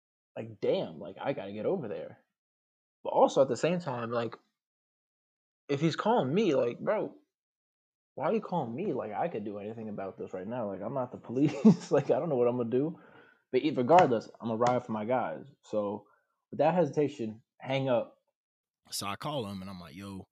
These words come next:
Speaker 2: whoop the whoop, body bop, slide, this and that." I'm letting them know what's going down.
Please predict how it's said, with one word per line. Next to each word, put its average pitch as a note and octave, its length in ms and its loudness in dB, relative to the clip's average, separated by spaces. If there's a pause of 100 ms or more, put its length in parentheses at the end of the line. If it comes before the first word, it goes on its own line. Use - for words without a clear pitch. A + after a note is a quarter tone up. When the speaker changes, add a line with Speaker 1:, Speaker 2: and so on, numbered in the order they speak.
(420)
Speaker 2:
whoop G#2+ 240 -8
the F#2 80 -10
whoop, C#3 320 0 (880)
body F#2 280 -6
bop, A#2+ 340 -6 (460)
slide, F#2 760 -8 (1300)
this F#2+ 260 -8
and G2 180 -4
that." C#3+ 240 -4 (960)
I'm B2 160 -6
letting D3+ 160 -4
them C#3 120 -4
know C#3 100 -2
what's A#2+ 160 -6
going G2+ 260 -8
down. - 140 -12